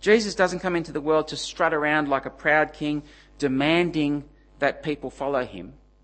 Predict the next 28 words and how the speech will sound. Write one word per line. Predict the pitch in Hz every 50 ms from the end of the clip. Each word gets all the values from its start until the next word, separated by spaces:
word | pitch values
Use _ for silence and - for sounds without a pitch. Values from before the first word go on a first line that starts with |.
| _ _ _ _ _ _ _ _ _ _ _
He | - 151
comes | 143 - 175 185 208 196 175
into | 196 185 170 180
the | 156 160
world | 135 120 110 104 101 101 117 139 - - - _ _ _ _ _ _ _ -
to | - 160 151
do | 127 123 147 143 139
battle | 117 - 143 151 165 156 117 110 131 170 190 - - _ _ _ _ _ _ _ _ _ _ _ - -
with | 131 147 143 -
the | 135 120
devil, | 110 139 147 147 113 104 92 101 131 147 - _ _ _ _ _ _ _ _ -
but | - 151 143 123
that | - 185 202 - - 131 -
battle | - 156 175 175 151 131 131 -
involved | - 135 131 127 - 143 139 151 151 151 135 -
Jesus | - 131 131 135 123 131 131 120
becoming | - - 135 - - 156 151 156 151
human, | 135 - - 185 208 208 156 95 - - - _ _ _ _ _ _ _ _ _ _ _ _ _ _ _ _ _ _ _ _ _ _ _ _ _ _ _ _ _ _ -
becoming | - - - 175 175 170 165 160
like | 156 151 151 -
one | 156 151
of | 151 147 175
us, | 180 135 - - - - - - - _ _ _ _ _ -
allowing | 143 147 151 165 175 185 185 185 170
himself | 151 160 156 - - 170 156 151 - -
to | - 147
be | 160 156
tempted | - - - 196 226 277 - - - 104 82